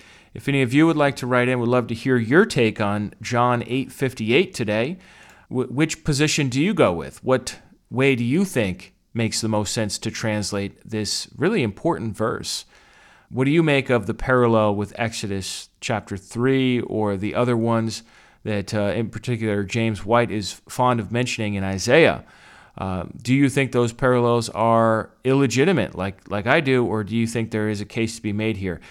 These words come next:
Would love to hear from you. Come on over to restitutio dot org.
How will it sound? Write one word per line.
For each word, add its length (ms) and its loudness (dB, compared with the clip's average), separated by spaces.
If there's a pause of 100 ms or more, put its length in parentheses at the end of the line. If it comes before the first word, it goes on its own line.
(260)
Would 100 2
love 220 4
to 100 -2
hear 480 2
from 320 2
you. 240 0
Come 240 -4
on 180 2
over 220 0
to 80 -2
restitutio 640 -2
dot 280 0
org. 400 -2